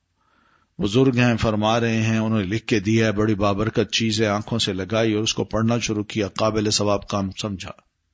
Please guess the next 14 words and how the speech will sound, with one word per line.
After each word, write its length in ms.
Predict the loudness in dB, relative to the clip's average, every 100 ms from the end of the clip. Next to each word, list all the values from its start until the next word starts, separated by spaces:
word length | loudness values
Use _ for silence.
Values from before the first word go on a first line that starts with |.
| _ _ _ _ _ _ _ _ _ _ _ -2
اسے 280 | 2 4 6
ہی 120 | 6
مقدس 500 | 6 2 0 2 2
سمجھا 400 | 4 4 4 2
اور 300 | 2 0 -2
ضلالت 680 | 0 2 2 4 2 2 0
و 60 |
غضب 400 | 2 2 2 0 -2
کا 220 | -2 0
شکار 420 | 0 0 -2 -4 -6
ہو 120 | -14
گئے۔ 280 | -16 -20 -20 -20 _ _ _ _ _ _ _ _ _ _ _
ٹھیک 240 | -6 -6
ہے، 80 | -6